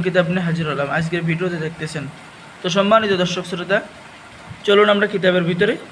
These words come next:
দেখে আসি যে এই কিতাবের মধ্যে কী কী এমন কাজ রয়েছে। তো আমি প্রথমে আপনাদেরকে অনুরোধ করব, কিতাবটা কিন্তু অরিজিনাল দেখাচ্ছি, ভিডিওটা শুরু থেকে শেষ পর্যন্ত দেখবেন। আমাদের কাছে এই কিতাব অরিজি-,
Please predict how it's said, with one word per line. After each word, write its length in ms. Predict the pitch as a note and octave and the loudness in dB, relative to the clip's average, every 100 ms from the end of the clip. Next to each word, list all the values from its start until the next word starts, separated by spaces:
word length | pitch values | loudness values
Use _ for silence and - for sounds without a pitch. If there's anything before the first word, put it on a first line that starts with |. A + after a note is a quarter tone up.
| E3 | -2
দেখে 220 | F3+ F#3 | 0 4
আসি 220 | F3+ F3 F3 | 4 4 -2
যে 120 | E3 E3+ | 0 0
এই 80 | F#3 | 0
কিতাবের 380 | F3+ F3 E3+ | 0 -2 -2
মধ্যে 240 | E3+ E3 G#3+ | -4 -4 -6
কী 160 | A3 F#3+ | -6 -6
কী 120 | E3 | -2
এমন 160 | E3+ D#3 | -2 -2
কাজ 160 | D3 D3+ | 0 0
রয়েছে। 340 | C#3+ C#3 D#3 E3 - - - - - | 0 -4 -6 -12 -16 -18 -20 -20 -14
তো 80 | - | 2
আমি 200 | F#3+ G3+ A3+ | 2 4 0
প্রথমে 340 | A3+ G#3+ G#3 A3 | 0 2 4 4
আপনাদেরকে 440 | G3 F#3 G3 G3 | 2 2 0 4
অনুরোধ 320 | G3+ F#3+ F#3+ F#3 | 4 4 0 0
করব, 200 | G3+ F#3+ F3+ | 0 2 0
কিতাবটা 400 | F3+ F3 F3 F3+ | 0 2 2 2
কিন্তু 220 | F3+ F#3 F3+ | -2 0 4
অরিজিনাল 460 | E3 D#3+ E3 F3+ G#3 - - - | 4 2 2 2 0 -10 -16 -10
দেখাচ্ছি, 440 | E3+ E3+ F3 F3 G#3 | -4 0 -2 -2 -6
ভিডিওটা 420 | G3+ F3 E3+ F3 F3+ | -4 -2 -2 -2 0
শুরু 200 | F#3 F#3 | -2 -2
থেকে 160 | F#3 F#3+ | -2 -2
শেষ 180 | F3 E3 | -4 -6
পর্যন্ত 260 | E3 D#3+ D3 | -6 -6 -6
দেখবেন। 320 | C#3+ C#3 C#3+ - - - - - - | -6 -6 -8 -10 -20 -20 -20 -20 -2
আমাদের 340 | E3+ F#3+ G3+ | 0 2 0
কাছে 200 | G#3+ G#3+ A3 | 0 0 2
এই 100 | G3+ | 2
কিতাব 240 | G3 G3+ G3 | 4 4 6
অরিজি-, 300 | F#3 F3+ | 4 4